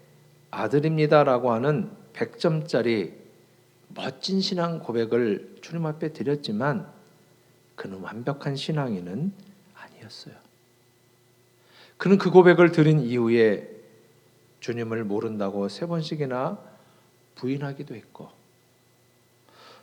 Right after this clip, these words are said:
또 예수님께서 십자가에 처형되시자 낙심해서 고향으로 낙향하기도 했던 사람입니다.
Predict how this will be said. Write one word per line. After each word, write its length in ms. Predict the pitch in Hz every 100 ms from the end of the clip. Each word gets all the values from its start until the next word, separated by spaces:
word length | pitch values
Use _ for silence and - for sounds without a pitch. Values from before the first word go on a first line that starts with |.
| -
또 160 | 190
예수님께서 600 | 165 170 190 185 180 175
십자가에 500 | 170 - 185 170 170
처형되시자 840 | 175 233 226 226 160 - - 123 127
낙심해서 960 | 117 - - 240 214 - 156 127 113 - - - _ _ _ _ _ _
고향으로 840 | - 117 110 107 104 107 101 - - - _ -
낙향하기도 760 | 95 - - 147 139 139 135
했던 460 | 127 135 127 139 196 - - _ _ _
사람입니다. 720 | - - 147 147 123 117 -